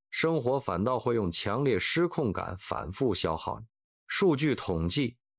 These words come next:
脑海中绝大多数胡思乱想，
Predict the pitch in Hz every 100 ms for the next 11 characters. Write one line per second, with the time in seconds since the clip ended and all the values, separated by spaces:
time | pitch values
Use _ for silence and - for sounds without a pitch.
0 | _ _ 98 107 98 85 107 110 101 120
1 | 151 113 92 110 - 87 - 110 117 123
2 | 120 95 80 - 92